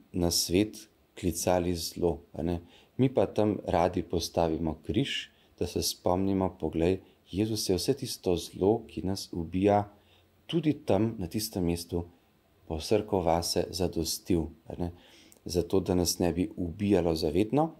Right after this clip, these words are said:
ampak da bi bilo tukaj pravzaprav znamenje, točka naše rešitve,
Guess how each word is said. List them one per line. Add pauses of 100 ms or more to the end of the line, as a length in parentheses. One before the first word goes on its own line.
(320)
ampak (800)
da
bi
bilo
tukaj
pravzaprav
znamenje, (400)
točka
naše
rešitve,